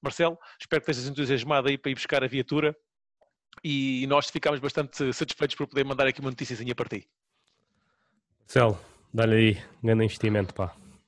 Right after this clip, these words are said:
Speaker 1: <laughs> Mesmo, mesmo.
Speaker 2: Tens que ir
Speaker 1: E
Speaker 2: lá,
Speaker 1: saltando
Speaker 2: tens
Speaker 1: ag-,
Speaker 2: que ir lá
Speaker 1: diz, diz,
Speaker 2: à
Speaker 1: Rafa.
Speaker 2: Dinamarca,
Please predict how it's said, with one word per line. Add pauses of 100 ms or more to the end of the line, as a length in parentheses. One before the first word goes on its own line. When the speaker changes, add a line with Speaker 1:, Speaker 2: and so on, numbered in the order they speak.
(220)
Speaker 1:
<laughs> (720)
Mesmo,
mesmo. (280)
Speaker 2:
Tens
que
ir
Speaker 1:
E
Speaker 2:
lá,
Speaker 1:
saltando
Speaker 2:
tens
Speaker 1:
ag-,
Speaker 2:
que
ir
lá
Speaker 1:
diz,
diz,
Speaker 2:
à
Speaker 1:
Rafa.
Speaker 2:
Dinamarca,